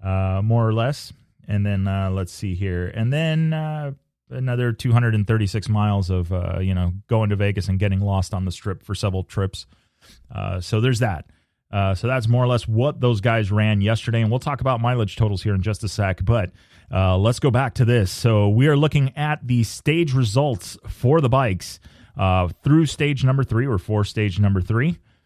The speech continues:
Uh, we have, uh, taken that top spot, leading it out, Joaquin, Joaquin Rodriguez,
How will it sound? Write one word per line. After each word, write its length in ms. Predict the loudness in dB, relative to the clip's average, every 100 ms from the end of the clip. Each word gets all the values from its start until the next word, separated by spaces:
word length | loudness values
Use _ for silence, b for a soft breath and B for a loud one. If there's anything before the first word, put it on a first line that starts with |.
| _ _ -2
Uh, 300 | 2 4 4
we 240 | 2 2
have, 720 | 2 2 2 2 2 -2 -8 -20 b b _ -10
uh, 480 | -2 0 0 0 -4
taken 300 | -2 0 2
that 220 | 2 -2
top 280 | -4 -2 -4
spot, 460 | -2 0 2 2 2
leading 240 | 2 2
it 80 | 2
out, 320 | 2 0 -2
Joaquin, 460 | -6 -2 0 0 -2 -8
Joaquin 1040 | -4 -2 -4 _ _ -2 0 2 0 -2 -8 _ _
Rodriguez, 920 | -2 0 2 2 2 2 0 -4 -16